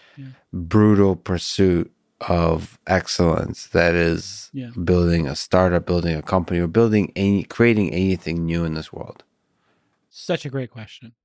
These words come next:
Speaker 1: um, and, and totally unprepared for it,
Speaker 2: <laughs>
Speaker 1: uh, 'cause I ne-, nobody would ever ask me about that. So I think it's why you've, you've, you've got quite a following, uh,
Speaker 2: <laughs>
Speaker 1: uh, on your podcast, is that you're able to ask these questions. And, um,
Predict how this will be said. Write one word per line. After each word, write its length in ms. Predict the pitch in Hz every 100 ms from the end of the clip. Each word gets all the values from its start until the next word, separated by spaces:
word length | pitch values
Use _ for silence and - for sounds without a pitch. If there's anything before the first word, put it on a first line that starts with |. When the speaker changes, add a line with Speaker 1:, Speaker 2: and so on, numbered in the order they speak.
| 156
Speaker 1:
um, 480 | 135 127 123 123 160
and, 340 | 139 123 123
and 340 | 135 117 120 123 _
totally 340 | - 160 143
unprepared 500 | 131 120 123 127 117
for 160 | _ 110
it, 160 | - _ -
Speaker 2:
<laughs> 380 | 143 622 -
Speaker 1:
uh, 500 | 139 131 123 120 117 120
'cause 180 | - 131
I 80 |
ne-, 160 | 151 185
nobody 220 | 190 160
would 100 | 147
ever 160 | 151 139
ask 280 | 127 117 -
me 40 |
about 200 | 120 113
that. 200 | 117 110
So 80 | 131
I 60 | 120
think 140 | 127
it's 120 | 120
why 260 | 131 127 123
you've, 280 | 120 117 -
you've, 260 | 135 120 143
you've 200 | 131 120
got 240 | 139 127
quite 200 | - 135
a 40 |
following, 560 | 123 135 131 127 123 120
uh, 300 | 113 117 117 - _ -
Speaker 2:
<laughs> 300 | - - -
Speaker 1:
uh, 40 | 127
on 400 | 123 120 131 127
your 140 | 123 117
podcast, 600 | 127 127 123 113 117 -
is 120 | 120
that 100 | 117
you're 100 | 123
able 200 | 123 113
to 80 | 127
ask 140 | 120
these 100 | 120
questions. 500 | - 135 - 120 123
And, 180 | 123 117 - - - - -
um, 360 | 156 143 151